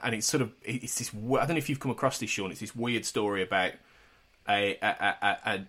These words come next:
a program involving army veterans and, or, or a bit like mind control, but it's, it's really strange the way it's done.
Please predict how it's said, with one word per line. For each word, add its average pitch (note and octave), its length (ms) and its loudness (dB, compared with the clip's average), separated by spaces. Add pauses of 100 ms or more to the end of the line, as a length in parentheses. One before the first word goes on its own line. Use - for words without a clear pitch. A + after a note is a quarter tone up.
a A2 60 -2
program C3+ 540 6
involving A2 460 2
army A#2 360 4
veterans G2 840 0 (120)
and, G#2 440 0 (360)
or, A2 160 2
or - 200 2
a - 60 -2
bit - 160 -2
like G#2 140 0
mind A2+ 340 0
control, F#2+ 640 0
but G#2+ 100 -2
it's, - 200 -8
it's - 180 -8
really C3 400 4
strange F#2+ 600 0
the A2+ 80 -2
way G2+ 180 2
it's - 140 -6
done. F#2 340 -2